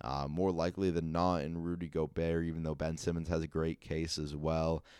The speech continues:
Uh, they have a guy who can close down the stretch in Donovan Mitchell, a guard alongside him who can create in Mike Conley, great defensive, uh, wings in, like, a Joe Ingles who isn't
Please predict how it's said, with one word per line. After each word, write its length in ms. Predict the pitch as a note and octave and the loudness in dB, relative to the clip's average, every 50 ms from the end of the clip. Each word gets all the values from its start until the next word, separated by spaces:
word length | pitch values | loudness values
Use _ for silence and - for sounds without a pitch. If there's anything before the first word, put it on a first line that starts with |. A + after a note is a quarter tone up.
| - - | -14 -6
Uh, 240 | - C#2+ D#2 D2+ D#2+ | -2 0 0 2 2
they 140 | D#2+ E2 D#2+ | 2 0 0
have 360 | E2 E2+ E2+ E2 E2+ E2 D2 | 2 2 2 2 2 2 0
a 80 | D2+ D#2 | -2 -2
guy 240 | D2 E2+ E2+ E2+ E2+ | 2 4 4 4 4
who 160 | E2+ E2+ E2 | 2 0 -2
can 140 | - F2 E2 | -2 -4 -6
close 320 | - - F2 F2+ F2 D#2+ | -2 2 2 2 2 2
down 200 | - E2 E2 E2+ | 2 0 0 0
the 60 | E2 | -2
stretch 360 | D#2+ - - E2 E2 E2 - | -4 -2 0 2 2 2 0
in 80 | F2 E2+ | -2 0
Donovan 460 | E2 D#2 D#2+ D#2+ D#2+ D#2 D#2 D#2+ D#2+ | 2 4 4 4 2 0 -2 -4 -2
Mitchell, 460 | D#2 D#2 D#2+ - - - E2 D2+ C#2+ - - - - - - | -2 -2 -2 -2 0 0 0 0 0 -4 -10 -20 -12 -8 -6
a 60 | - | -4
guard 340 | E2+ - E2+ E2 F2 F2 E2 | 2 6 6 8 8 8 6
alongside 680 | E2+ E2 E2+ E2 E2+ E2+ E2 - - D2+ D2+ E2 E2 | 4 4 4 4 2 2 0 2 4 4 4 4 2
him 80 | D#2+ D2+ | 2 0
who 160 | E2+ E2+ D#2+ | 0 0 -2
can 220 | D2 - F2 E2 | -2 -4 -6 -6
create 340 | D2+ D#2 E2 D#2+ D#2+ D#2+ E2 | -4 -2 -2 0 0 0 0
in 60 | E2 E2+ | 0 0
Mike 240 | E2 D#2+ E2 D2+ - | 0 0 0 -2 -2
Conley, 580 | - E2 D#2+ D#2+ D#2+ D#2+ D#2 D#2 D2+ D#2 D2+ - - - - - | 0 0 2 2 2 0 0 -2 -2 -2 -4 -6 -10 -20 -8 0
great 280 | - G2 G2 G2 G2 | 4 6 6 6 4
defensive, 760 | - F#2 E2 - - F2+ F2+ F2+ - - F#2 F2 E2+ D2+ C#2 - - - - _ - - - | 2 0 0 2 2 2 2 0 0 0 -2 -2 -2 -4 -8 -16 -20 -20 -20 _ -16 -8 -4
uh, 260 | - D#2+ D#2 D2 D2 D2 | 0 2 2 2 2 2
wings 580 | D2 D2+ E2 E2+ E2+ E2 D#2+ D#2+ D#2 - - - - - - - | 0 0 0 0 0 0 -2 -4 -4 -6 -8 -8 -12 -20 -14 -8
in, 200 | - D2+ D#2 D2 | -6 -4 -4 -4
like, 140 | D2 E2 | -2 -2
a 60 | F2 E2+ | -2 -2
Joe 320 | D2+ D#2 E2+ E2+ E2+ E2+ | 0 2 4 4 4 4
Ingles 400 | E2+ E2+ E2+ D#2+ F2 E2+ D#2 - | 2 2 2 2 2 2 2 0
who 160 | F2 D#2+ C#2 | 0 0 0
isn't 420 | A#1+ B1 F#2 F2+ F2 F#2 E2 D#2+ | 2 2 0 0 0 0 -2 -2